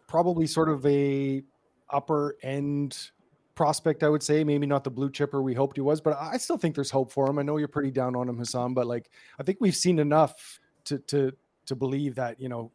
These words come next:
it's there if, if he gets some weapons and maybe just some time, right? Like, not every quarterback's gonna be good after two years,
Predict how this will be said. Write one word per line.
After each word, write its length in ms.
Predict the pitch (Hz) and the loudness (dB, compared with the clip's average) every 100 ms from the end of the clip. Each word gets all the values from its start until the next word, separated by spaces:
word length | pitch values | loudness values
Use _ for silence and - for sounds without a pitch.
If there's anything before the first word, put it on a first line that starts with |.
| - | -10
it's 160 | 143 | -8
there 540 | 110 139 147 117 120 120 _ | -2 2 2 2 -4 -10 _
if, 280 | 131 113 - - | -10 -10 -12 -12
if 160 | 120 | -8
he 40 | 120 | -6
gets 200 | 120 - | -6 -6
some 120 | 120 | 2
weapons 480 | 156 165 160 156 135 | 4 6 4 0 -2
and 260 | 123 110 104 131 120 | -4 -6 -10 -16 -10
maybe 180 | 143 135 | -4 -2
just 200 | 131 - | -2 -4
some 120 | 120 | -6
time, 380 | - 135 131 113 | -2 0 0 0
right? 140 | 139 | 0
Like, 160 | 135 127 | 0 -2
not 180 | 143 139 | 0 0
every 180 | 135 | 0
quarterback's 540 | 131 123 117 117 113 - | 0 0 0 -2 -4 -8
gonna 180 | 117 110 | -8 -8
be 120 | 113 | -4
good 180 | 120 117 | -2 -2
after 220 | 110 110 | -4 -10
two 160 | - | -10
years, 460 | 117 123 113 110 | -4 -2 -2 -6